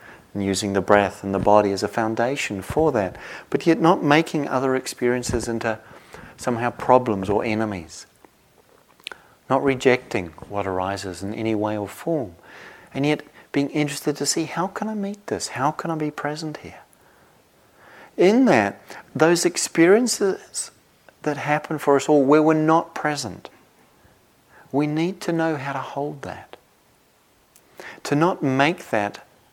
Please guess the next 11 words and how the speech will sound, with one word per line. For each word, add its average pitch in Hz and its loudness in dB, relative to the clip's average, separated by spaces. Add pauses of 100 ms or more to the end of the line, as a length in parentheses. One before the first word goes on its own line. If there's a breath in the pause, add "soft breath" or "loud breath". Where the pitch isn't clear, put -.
a 117 0
mistake 120 -4
or 117 -4
a 110 -6
problem 113 0
or 113 -2
a 110 -2
failure 110 -4
in 85 -10
any 98 -12
way. 92 -14